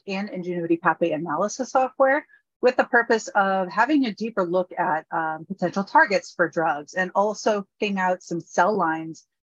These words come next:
to use in our experimentation. So first and foremost, uh, to keep the lawyers happy, we have our dis-, legal disclaimer. The QIAGEN products shown here are intended for molecular biology applications.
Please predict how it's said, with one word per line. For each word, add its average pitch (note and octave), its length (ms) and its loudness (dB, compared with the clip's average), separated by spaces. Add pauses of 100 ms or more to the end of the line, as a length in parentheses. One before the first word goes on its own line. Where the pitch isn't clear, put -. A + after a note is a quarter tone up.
to G3+ 260 2
use F#3 580 2
in F3 260 0
our E3 280 4
experimentation. D#3+ 1300 -2 (1080)
So G#3+ 340 6
first C#4 420 4
and B3 140 2
foremost, G#3+ 840 2
uh, F#3 300 6
to F#3 80 -6
keep - 240 2
the E4 120 4
lawyers A3 380 2
happy, A3+ 360 0
we A#3+ 100 -2
have F3 180 2
our E3+ 140 0
dis-, E3 280 -10 (160)
legal G3 320 0
disclaimer. C#4 580 2
The - 80 -4
QIAGEN F3 400 0
products F3 300 -4
shown E4+ 260 2
here B3 160 2
are G3+ 180 -2
intended A3+ 400 -4
for G#3+ 80 -8
molecular F3+ 540 -2
biology D#3+ 500 -4
applications. A3+ 840 -2